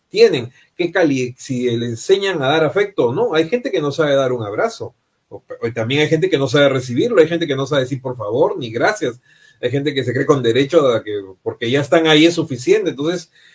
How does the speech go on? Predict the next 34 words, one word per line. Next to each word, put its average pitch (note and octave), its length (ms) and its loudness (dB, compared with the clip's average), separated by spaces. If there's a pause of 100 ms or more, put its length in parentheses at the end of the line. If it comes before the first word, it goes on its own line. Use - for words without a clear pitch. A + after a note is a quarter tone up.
eh, A2 260 -6
insisto, B2 540 -4
o G#2+ 60 -6
sea, D#3 460 2
el B2+ 160 -8
sentido C#3 340 2
común F3 220 0
es D#3+ 80 0
el E3 80 2
menos E3 240 -2
común D3 240 -4
de D3 80 2
los C3+ 100 -4
sentidos. B2+ 280 -4
No E3+ 120 -2
todas F3+ 200 4
las E3 100 0
personas D3+ 360 -4
son D3+ 120 -8
iguales. D3 440 2 (240)
Hay D3 120 -2
gente E3 260 -2
que D3 80 0
el C3+ 60 2
amor D#3 300 4
la D3+ 100 4
entiende. D#3 400 0
Si E3 100 -6
no F3 80 0
hay F#3 80 4
golpes, G3+ 420 0
no D3 140 -4
es D3+ 140 -4
amor. E3 340 0